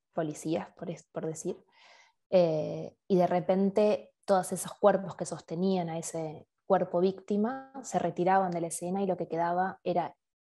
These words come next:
eh, el cuerpo solo, ¿no? <clears throat> Y ese procedimiento hacía de alguna manera ver esa, la soledad de ese cuerpo,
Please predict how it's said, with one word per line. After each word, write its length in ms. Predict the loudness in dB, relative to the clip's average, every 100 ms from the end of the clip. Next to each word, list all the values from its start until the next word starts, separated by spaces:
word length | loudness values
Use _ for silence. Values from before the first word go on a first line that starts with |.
| _ _ -10
eh, 460 | -8 -8 -10 -14 _ _
el 140 | -6 0
cuerpo 300 | 0 0 -8
solo, 400 | -8 -6 -8 -8
¿no? 280 | -6 -8 -10 _ _ _ _ _ 4
<clears throat> 380 | 6 6 2 -8 _ _ _ _ _ -20 _
Y 260 | 2 2 4
ese 180 | 4 4
procedimiento 960 | 2 0 2 4 4 4 2 0 -2 -8 -14
hacía 560 | -12 -4 2 4 2 0
de 60 | 0
alguna 240 | 2 0
manera 400 | 0 0 2 4
ver 260 | 6 4 4
esa, 220 | 0 -2 -4
la 120 | -6
soledad 600 | 0 2 4 4 4 0
de 80 | -6
ese 180 | -8
cuerpo, 540 | -4 -4 -4 -6 -8